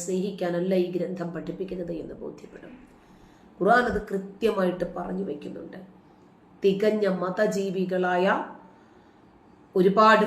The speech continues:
ഫൈസിമാരും ദാരിമിമാരും സുല്ലമിമാരും മൗലവിമാരും ഇവർക്കൊന്നും ഇതറിയാത്തത് കൊണ്ടല്ല, അവർക്കിത് ബിസിനസ്സാണ്. അവർക്കിത്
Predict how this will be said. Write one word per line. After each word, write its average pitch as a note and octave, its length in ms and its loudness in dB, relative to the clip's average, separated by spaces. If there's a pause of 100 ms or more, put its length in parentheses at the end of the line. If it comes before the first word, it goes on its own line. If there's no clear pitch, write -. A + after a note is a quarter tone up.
ഫൈസിമാരും F#3 760 -2 (140)
ദാരിമിമാരും F3+ 720 0 (140)
സുല്ലമിമാരും F3+ 840 -6 (300)
മൗലവിമാരും F3 800 -4 (280)
ഇവർക്കൊന്നും F3 600 -6 (160)
ഇതറിയാത്തത് F3+ 800 -6
കൊണ്ടല്ല, D#3 340 -10 (180)
അവർക്കിത് D#3+ 360 -12 (120)
ബിസിനസ്സാണ്. - 640 -12 (2250)
അവർക്കിത് D#4 400 6